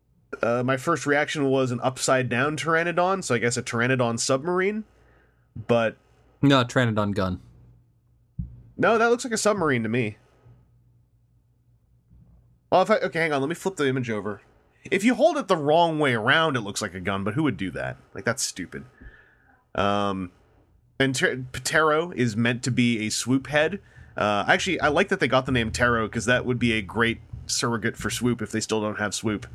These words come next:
Speaker 1: Um, and he follows, he's following the chain of, uh, you know, Clobber is Grimlock. I wonder if they're just gonna do the Dinobots as headmasters. That would be a cute way to work them all into the line without giving them dedicated toys. Uh, so I got, you know, fingers crossed that we see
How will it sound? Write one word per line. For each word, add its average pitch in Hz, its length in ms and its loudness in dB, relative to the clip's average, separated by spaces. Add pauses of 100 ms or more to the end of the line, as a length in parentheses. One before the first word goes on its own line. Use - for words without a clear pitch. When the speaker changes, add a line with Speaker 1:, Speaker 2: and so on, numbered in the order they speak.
(680)
Speaker 1:
Um, 95 520 -2 (120)
and 127 100 0
he 135 60 2
follows, 175 340 2
he's 170 140 -6
following 185 380 2
the 156 60 -2
chain 151 380 0
of, 123 220 0
uh, 120 60 2
you 120 100 0
know, 120 120 0
Clobber 117 460 0
is 117 100 -2
Grimlock. 117 460 0
I 107 40 -2
wonder 135 280 0
if 131 80 -2
they're 123 140 0
just 117 140 -4
gonna 151 140 -2
do 113 140 0
the 117 80 -2
Dinobots 107 500 0
as 95 80 -10
headmasters. 117 680 -2 (440)
That 110 80 4
would 123 80 2
be 131 100 4
a 127 60 2
cute 127 360 -2
way 110 220 0
to 110 60 0
work 101 220 -4
them 117 120 0
all 107 140 2
into 107 140 -4
the 104 60 0
line 107 500 0 (460)
without 110 320 2
giving 110 240 -2
them 107 140 -4
dedicated 101 460 -4
toys. 120 520 -2 (600)
Uh, 92 500 -2 (640)
so 104 100 -2
I 113 80 2
got, 110 220 -2
you 98 80 -2
know, 110 80 0
fingers 120 300 0
crossed 110 340 0
that - 80 -4
we 98 80 -4
see 101 380 -4